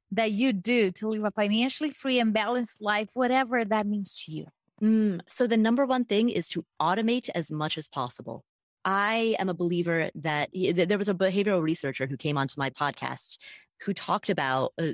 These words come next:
Speaker 2: you know, how habits are overrated, which is, i-, in our community, that's a pretty bold statement, right? What do you mean habits are overrated? And what this researcher explained, her name's Kristen Berman,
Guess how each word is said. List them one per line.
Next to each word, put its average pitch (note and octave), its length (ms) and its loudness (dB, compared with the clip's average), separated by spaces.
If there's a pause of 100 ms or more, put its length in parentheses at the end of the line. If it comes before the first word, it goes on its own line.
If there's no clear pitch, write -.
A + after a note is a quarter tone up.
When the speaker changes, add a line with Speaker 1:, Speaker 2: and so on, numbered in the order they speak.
Speaker 2:
you C3 240 -4
know, B2 80 -8 (180)
how E3+ 200 -2
habits G3 480 -2
are D#3+ 220 0
overrated, C#3 640 -2 (340)
which E3+ 260 2
is, D#3 400 2 (200)
i-, C#3 60 -2
in A3 180 0
our D4+ 160 2
community, C#3+ 560 0
that's F3+ 180 -2
a G3 60 -4
pretty F3 240 -2
bold B2+ 300 -2
statement, - 540 -2
right? C#3+ 200 0
What G3+ 100 0
do A#3 60 0
you A#3 100 2
mean G#3 160 2
habits D#3 400 -6
are C#3 80 -2
overrated? C3+ 600 -2 (440)
And E3+ 380 0
what F3+ 240 0
this G3+ 200 -4
researcher C4 400 0
explained, C3+ 360 -2
her D3+ 60 -6
name's D3+ 180 -4
Kristen F#3 320 -2
Berman, C3+ 380 -2